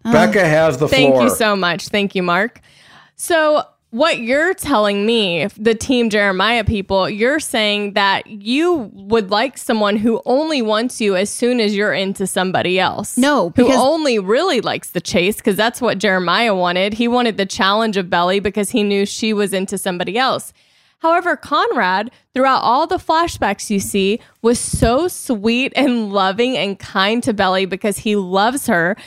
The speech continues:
Speaker 3: But he's literally, he was carrying the weight of, spoiler, spoiler alert
Speaker 1: No, you
Speaker 3: coming
Speaker 1: can't give
Speaker 3: in.
Speaker 1: the spoiler alert.
Speaker 3: I'm giving a spoiler alert so that they can skip.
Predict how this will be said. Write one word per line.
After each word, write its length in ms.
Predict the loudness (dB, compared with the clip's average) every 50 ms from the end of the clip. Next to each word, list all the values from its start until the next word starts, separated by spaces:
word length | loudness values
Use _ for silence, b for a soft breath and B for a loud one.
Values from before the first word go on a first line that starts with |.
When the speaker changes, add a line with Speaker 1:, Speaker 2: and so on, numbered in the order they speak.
| B B B
Speaker 3:
But 140 | -2 0 0
he's 220 | 0 0 0 0
literally, 600 | 0 0 0 2 2 2 2 0 0 0 -2 -4 b b b b b
he 120 | 0 2
was 140 | 2 0 -2 -4
carrying 420 | -4 -2 0 0 0 0 -2 -2
the 100 | -2 -2
weight 400 | -2 0 0 0 0 0 0 0
of, 240 | 0 0 -2 -2 -4 -10 _ _
spoiler, 560 | -18 -12 -2 2 2 2 4 2 2 0 -2 -4 _ -16
spoiler 540 | -20 -16 -6 -2 0 0 2 2 2 2 2
alert 240 | 2 2 2 2 2
Speaker 1:
No, 80 | 2
you 40 | 2
Speaker 3:
coming 120 | 4 4 4
Speaker 1:
can't 100 | 4 4
give 60 | 2 2
Speaker 3:
in. 40 | 0
Speaker 1:
the 80 | -2
spoiler 400 | -2 -2 0 0 2 0 0 -2
alert. 240 | -2 -4 -4 -4 -2 0
Speaker 3:
I'm 140 | 0 0 0
giving 280 | 0 0 0 0 0 -2
a 60 | -4
spoiler 420 | -2 0 0 2 2 2 2 2
alert 400 | 0 0 0 -2 -4 -6 -8 _ _ _ _ _ _ _
so 160 | -2 0 2
that 240 | 2 2 0 0 0
they 180 | 0 0 0 0
can 180 | 0 -2 -2
skip. 460 | -2 -4 -4 -2 -2 -2 -2 -4 -6